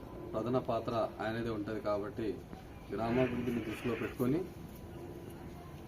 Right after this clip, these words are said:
సభ్యు-, సర్పంచ్ అభ్యర్థిని ఎన్నుకోవాలని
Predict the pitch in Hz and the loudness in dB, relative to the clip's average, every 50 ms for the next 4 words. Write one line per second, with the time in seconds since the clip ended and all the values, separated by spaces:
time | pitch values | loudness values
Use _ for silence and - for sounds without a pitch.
0 | - - - - - - - - - - - - - - - - - - - - | -10 -10 -10 -10 -10 -10 -10 -12 -12 -12 -12 -12 -12 -12 -12 -12 -12 -10 4 6
1 | 135 135 135 156 156 143 - - - - - - - 127 127 127 - 160 151 143 | 6 6 8 8 6 6 4 2 -4 -6 -6 0 2 4 4 6 6 4 6 6
2 | 135 127 139 139 127 131 131 127 127 107 - - - - - - 110 113 123 147 | 6 6 6 6 8 8 8 8 8 6 4 0 -4 -8 -6 -2 0 2 4 4
3 | 147 - 143 139 135 131 127 123 127 120 | 4 6 6 8 8 8 8 6 6 4